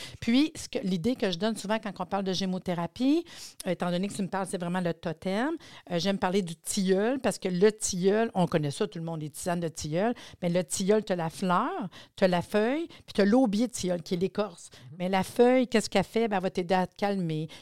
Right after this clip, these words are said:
Speaker 1: La fleur est beaucoup plus pour le côté, euh, très anxiété. Puis l'aubier, c'est les reins, les surrénales.
Speaker 2: Mhm.
Speaker 1: Mais normalement, si tu prends les trois ensemble, c'est ça que le bourgeon va donner.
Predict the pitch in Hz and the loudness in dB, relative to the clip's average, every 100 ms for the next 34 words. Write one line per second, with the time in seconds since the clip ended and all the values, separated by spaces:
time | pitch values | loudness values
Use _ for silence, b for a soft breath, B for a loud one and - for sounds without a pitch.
0 | - 190 185 220 220 196 170 185 185 - | -4 -2 0 4 6 4 2 -2 -4 0
1 | 220 226 - 185 175 202 185 - 214 196 | 2 2 2 2 4 2 2 0 0 0
2 | - 196 190 170 180 - - 190 - 175 | -2 0 2 0 -4 -4 -2 -4 -2 -2
3 | 175 185 B - - 214 247 214 180 180 | -2 -4 B -8 0 0 4 4 4 4
4 | 269 - - 202 190 190 208 - 196 - | 0 0 -4 -4 -4 -6 -8 -6 -6 -4
5 | 208 196 208 240 196 B 131 131 175 175 | -4 -4 -4 -6 -10 B -20 -8 0 2
6 | 185 190 196 220 392 - 240 - - 220 | 4 2 4 2 2 -2 -6 -8 -6 -2
7 | 214 - 196 208 190 - 269 311 240 - | -2 -2 -2 0 -2 -4 0 2 2 0
8 | 269 339 294 170 - _ 214 - 294 285 | -4 -4 -4 -6 -10 _ -4 -2 -2 -2
9 | 214 180 170 196 180 160 165 247 240 | -2 -4 -4 -2 -2 -2 -2 -2 -2